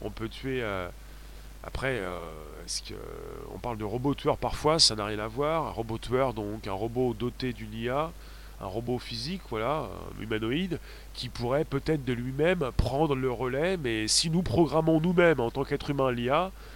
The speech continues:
il n'y a pas de raison que l'I A puisse d'elle-même faire quelque chose,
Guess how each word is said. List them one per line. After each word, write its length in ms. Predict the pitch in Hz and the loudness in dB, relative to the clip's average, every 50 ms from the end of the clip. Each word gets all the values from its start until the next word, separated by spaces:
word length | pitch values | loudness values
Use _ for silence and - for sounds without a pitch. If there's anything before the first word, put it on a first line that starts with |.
| - - - - | -14 -14 -8 -6
il 40 | |
n'y 40 | 101 | -6
a 40 | 104 | 0
pas 120 | - - | 2 2
de 60 | 147 120 | 2 4
raison 260 | 143 135 139 156 147 | 2 2 2 0 0
que 120 | - - | -2 -4
l'I 140 | 123 131 135 | -2 2 4
A 160 | 139 156 175 | 4 4 4
puisse 460 | 175 - - 135 160 170 156 - - 120 107 107 104 - | 2 -2 -6 -4 -2 0 2 2 2 0 -2 -4 2 4
d'elle-même 520 | 156 156 147 147 151 165 185 196 180 135 - - - - - | 4 4 6 4 4 4 4 4 2 0 -4 -4 -12 -12 -10
faire 180 | - - 151 - | -4 -4 -2 -2
quelque 300 | - 143 - - 139 135 | -2 -4 -2 0 0 0
chose, 380 | - - 165 175 156 135 107 | 2 2 2 2 2 0 -4